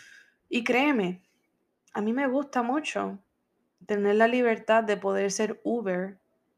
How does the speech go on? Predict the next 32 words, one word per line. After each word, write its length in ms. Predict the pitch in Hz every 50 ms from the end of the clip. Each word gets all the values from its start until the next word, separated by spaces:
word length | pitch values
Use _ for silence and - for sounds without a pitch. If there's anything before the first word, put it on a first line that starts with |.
| _ _ _ -
Y 140 | - 208 196
yo 100 | 208 208
me 120 | 220 240
considero, 840 | 247 262 254 233 240 240 240 240 240 240 226 208 208 214 214 214 _ _ _ _ _ _
junto 400 | - 220 226 240 247 240 262 262
con 240 | 226 214 196 190 185
José, 680 | 180 190 208 233 262 254 - - 170 - - - _ _ _ _ _ _ _ _ _ -
uno 240 | 220 220 240 269
de 80 | 277 262
los 100 | 240 220
mejores 720 | 202 196 190 190 185 160 147 185 202 202 185 175 165 - _ -
Uber 420 | 196 196 185 - 78 65 - - _ _ _ _ _ _ _ _ _ _ _ _ _ _ _ -
de 560 | 180 180 185 175 131 135 151 98 - - - -
Orlando. 760 | 196 202 196 185 190 185 185 180 180 165 - - - - - _ _ _
Y 80 | - -
lo 120 | 196 208
digo 240 | 202 202 208 233 302
con 300 | - 339 311 269 220 - _ _ _ - -
toda 180 | 208 220 247
la 100 | 262 277
humildad 340 | 269 254 247 220 202 208 220
del 100 | 240 240
mundo, 400 | 220 214 226 240 240 220 202 196
nosotros 420 | 190 185 185 196 190 190 208 202
damos 280 | 196 214 214 247 277 269
lo 100 | 247 233
mejor 300 | 214 202 190 185 190 202
de 100 | 220 226
nosotros 420 | 226 214 - - 214 - - -
a 100 | - 226 208
nuestros 300 | 202 190 - 196 190 -
pasajeros. 640 | - 185 175 - 175 175 180 202 226 208 214 - -